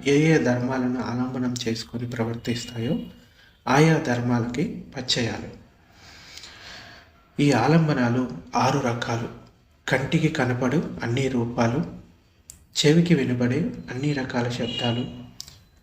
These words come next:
ముక్కుకి అనుభూతిపూర్వకంగా తెలుసుకునే అన్ని రకాల వాసనలు, నాలుకకు తెలిసే అన్ని రకాల రుచులు, ఇంకా బాహ్య అంతర్గత చర్మానికి అనుభూతిపూర్వకంగా తెలిసే అన్ని రకాల స్పర్శలు,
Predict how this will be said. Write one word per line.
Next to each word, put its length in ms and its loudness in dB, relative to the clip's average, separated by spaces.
ముక్కుకి 480 0
అనుభూతిపూర్వకంగా 1080 0
తెలుసుకునే 540 -4
అన్ని 200 0
రకాల 420 -2
వాసనలు, 600 -4
నాలుకకు 520 4
తెలిసే 580 0
అన్ని 200 -2
రకాల 440 0
రుచులు, 420 -2
ఇంకా 500 -4
బాహ్య 400 4
అంతర్గత 840 0
చర్మానికి 680 -2
అనుభూతిపూర్వకంగా 1160 -2
తెలిసే 580 0
అన్ని 340 0
రకాల 420 0
స్పర్శలు, 600 -4